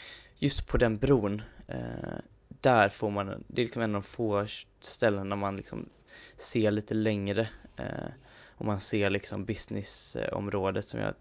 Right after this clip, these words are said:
tänkte prata om lite senare, och man ser liksom hur Moskva sträcker sig ut runt floden och så, men man ser fortfarande bara en bråkdel,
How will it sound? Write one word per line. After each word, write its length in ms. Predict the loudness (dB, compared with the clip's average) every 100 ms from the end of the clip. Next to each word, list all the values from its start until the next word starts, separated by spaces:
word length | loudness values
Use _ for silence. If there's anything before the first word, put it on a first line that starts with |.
| -8
tänkte 220 | -8 -6
prata 300 | -6 -4 -4
om 120 | -4
lite 160 | -6 -8
senare, 400 | -6 -4 -4 -6 -12 -18 -16 -6
och 80 |
man 180 | -4 -2
ser 360 | -2 2 4 2
liksom 480 | 0 -4 -4 -4 -4
hur 320 | -4 -4 -4
Moskva 380 | -6 -4 0 0
sträcker 320 | -2 -8 -10
sig 120 | -6
ut 200 | -6 -4
runt 380 | -8 -8 -10 -20 -10
floden 480 | -6 -4 -2 -2
och 180 | -4 -4
så, 120 | -4
men 100 | 0
man 120 | 0 2
ser 140 | 0
fortfarande 360 | -2 -2 -2 0
bara 100 | -2
en 100 | 2
bråkdel, 540 | 4 2 0 -2 -2